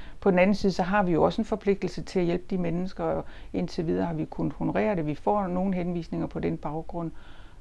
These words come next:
øh, og, og, og, og det synes jeg, at, øh, det skal vi også kunne håndtere.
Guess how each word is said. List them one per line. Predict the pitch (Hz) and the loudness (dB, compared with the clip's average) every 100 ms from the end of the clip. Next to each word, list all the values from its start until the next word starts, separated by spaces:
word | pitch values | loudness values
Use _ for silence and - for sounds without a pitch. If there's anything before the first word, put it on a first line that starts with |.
| - | -6
øh, | 180 165 160 160 - - | -2 0 -2 -2 -4 -4
og, | - | -4
og, | - - - | -4 -6 -6
og, | - - - - - 165 | -8 -8 -10 -10 -8 -6
og | 151 196 | -2 0
det | |
synes | - 202 - | 0 0 2
jeg, | 175 | 2
at, | 165 156 - 175 | 2 0 -4 -2
øh, | 160 156 151 - | 2 2 0 -2
det | 170 | -2
skal | 190 | 0
vi | 175 | 4
også | 214 - | 2 0
kunne | - 202 | -4 -2
håndtere. | 160 147 170 156 | -2 -2 -2 -4